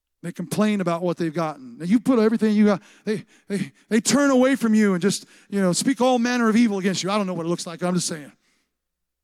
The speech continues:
How many know? You're not gonna be happy with that kid. I don't care how much you love him. You're gonna be like, "What?"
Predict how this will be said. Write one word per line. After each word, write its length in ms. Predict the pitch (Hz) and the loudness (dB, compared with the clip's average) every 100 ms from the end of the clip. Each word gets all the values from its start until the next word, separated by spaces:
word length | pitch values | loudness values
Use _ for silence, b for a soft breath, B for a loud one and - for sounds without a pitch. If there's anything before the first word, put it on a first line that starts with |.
| _ _ _ _ _ _ _ | _ _ _ _ _ _ _
How 80 | 269 | -8
many 140 | 285 | -2
know? 180 | 285 165 _ _ _ _ _ _ _ _ _ _ _ _ _ _ _ _ _ 190 | -2 -4 _ _ _ _ _ _ _ _ _ _ _ _ _ _ _ _ _ 0
You're 120 | 330 | 2
not 160 | 330 | 0
gonna 140 | 254 254 | 0 0
be 100 | 226 | 0
happy 320 | 208 254 233 | 0 -2 0
with 100 | 196 | 0
that 140 | 190 | 0
kid. 240 | - 262 233 | -2 -2 0
I 80 | 233 | -2
don't 120 | 240 | -4
care 140 | 226 | -6
how 100 | 226 | -4
much 200 | 233 214 | -4 -4
you 80 | 196 | -4
love 180 | 170 147 | -4 -6
him. 140 | 139 - _ _ _ _ _ _ _ _ _ _ | -10 -14 _ _ _ _ _ _ _ _ _ _
You're 100 | 233 | -4
gonna 100 | 277 | -2
be 140 | 240 196 | 0 0
like, 220 | 170 147 - _ _ _ _ _ _ _ _ | -2 -8 -16 _ _ _ _ _ _ _ _
"What?" 420 | 226 330 - - | -8 -8 -10 -20